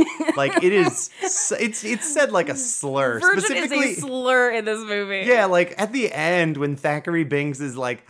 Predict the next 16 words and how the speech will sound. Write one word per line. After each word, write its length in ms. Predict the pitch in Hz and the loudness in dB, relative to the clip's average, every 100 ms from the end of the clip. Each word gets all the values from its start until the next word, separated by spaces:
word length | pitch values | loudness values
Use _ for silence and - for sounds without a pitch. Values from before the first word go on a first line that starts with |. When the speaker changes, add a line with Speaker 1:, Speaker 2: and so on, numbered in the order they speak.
| - | -10
Speaker 2:
"I 60 | |
had 240 | 139 170 196 | -4 -2 0
to 100 | 180 | 0
wait 300 | 147 180 180 | 0 -2 -2
for 180 | 165 180 | -2 0
a 80 | 151 | -2
virgin." 1200 | 131 123 - 190 202 220 185 147 127 117 113 139 294 | -4 -12 0 2 4 4 2 -2 -4 -6 -6 -8 -2
Speaker 1:
Talking 400 | 440 403 403 392 | 2 2 2 0
to 60 | 381 | 2
his, 260 | 320 320 | 2 0
like, 300 | 285 302 - | 0 -2 0
undead 480 | 196 202 214 208 196 | 2 2 2 0 0
eight-year-old 560 | 175 180 185 185 175 175 | 0 0 0 0 0 -2
sister, 720 | - 170 165 170 160 160 170 | -4 -2 -4 -4 -4 -2 -4
just 300 | 202 190 | -2 -2
Speaker 2:
Like, 80 | 196 | -2